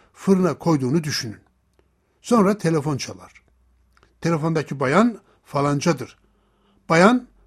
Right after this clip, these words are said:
falanca sözlerine "Duydun mu?" diye başlar. Ev hanımı duymamıştır ama duymayı istiyor. Bunun üzerine bir sandalye çeker.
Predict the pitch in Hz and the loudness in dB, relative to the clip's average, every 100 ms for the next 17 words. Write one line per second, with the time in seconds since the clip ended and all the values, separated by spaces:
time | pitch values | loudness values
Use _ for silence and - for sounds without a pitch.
0 | _ 165 180 196 202 - 175 147 165 160 | _ 2 6 6 4 2 0 2 0 2
1 | 196 247 - _ _ 202 202 277 160 117 | 2 2 -4 _ _ 2 6 4 4 0
2 | 180 220 156 - 127 - _ _ _ _ | 0 0 -2 -4 -12 -14 _ _ _ _
3 | - 254 - 156 180 190 170 139 107 - | -2 -2 0 0 0 2 2 0 -4 -8
4 | 262 269 127 151 156 147 151 - - 185 | -4 -2 -2 -2 0 0 -2 -4 0 0
5 | - _ _ _ 202 220 143 127 160 175 | 0 _ _ _ 6 6 6 -2 -4 -4
6 | 147 - 147 139 131 113 - - - | -4 -4 -4 -2 -4 -8 -10 -16 -20